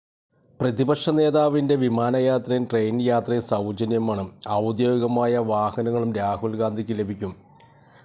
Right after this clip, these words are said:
പ്രതിമാസം ശമ്പളവും അലവൻസും എല്ലാം ചേർത്ത് മൂന്ന് ലക്ഷത്തി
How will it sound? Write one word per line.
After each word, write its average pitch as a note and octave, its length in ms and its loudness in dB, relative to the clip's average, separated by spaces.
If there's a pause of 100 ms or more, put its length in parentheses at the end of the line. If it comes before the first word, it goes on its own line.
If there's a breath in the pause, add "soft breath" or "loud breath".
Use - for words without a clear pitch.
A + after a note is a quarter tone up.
(120)
പ്രതിമാസം C#3 600 0
ശമ്പളവും B2 580 0
അലവൻസും A#2 600 -2
എല്ലാം A#2 440 -2
ചേർത്ത് A2+ 320 0 (100)
മൂന്ന് G#2+ 260 -2
ലക്ഷത്തി A#2 360 -4